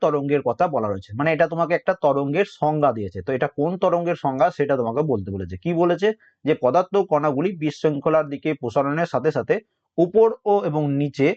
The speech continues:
লম্বভাবে দোলে। তো এটা কোন ধরনের তরঙ্গ? এটাকে বলা হয় তির্যক তরঙ্গ। অপশন ডি হচ্ছে এখানে এটা সঠিক অ্যান্সার। প্রপার যদি তোমাকে জান-,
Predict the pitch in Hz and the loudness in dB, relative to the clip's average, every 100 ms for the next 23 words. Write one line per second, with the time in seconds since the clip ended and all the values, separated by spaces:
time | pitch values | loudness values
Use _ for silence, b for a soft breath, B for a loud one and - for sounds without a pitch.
0 | b b b - 131 175 214 233 202 156 | b b b -2 2 2 2 2 2 2
1 | 170 156 110 87 - _ _ - - 165 | 0 -4 -6 -8 -14 _ _ -6 -2 2
2 | 175 180 185 185 185 190 175 180 175 190 | 2 2 0 2 2 0 0 0 4 2
3 | 208 139 147 139 127 123 143 156 - _ | 2 0 0 2 2 2 2 0 -4 _
4 | 196 175 143 185 - 131 104 104 101 - | -2 0 0 0 2 0 0 -6 -10 -6
5 | - 151 - 170 156 123 180 143 - 117 | 0 0 0 -4 -2 -4 0 0 0 -4
6 | 104 104 98 123 147 165 135 160 - _ | -4 -6 -4 -4 0 -2 0 -2 -4 _
7 | _ _ _ 190 190 233 233 208 202 196 | _ _ _ 0 4 2 0 -4 -8 -4
8 | 180 175 156 135 | -2 0 0 0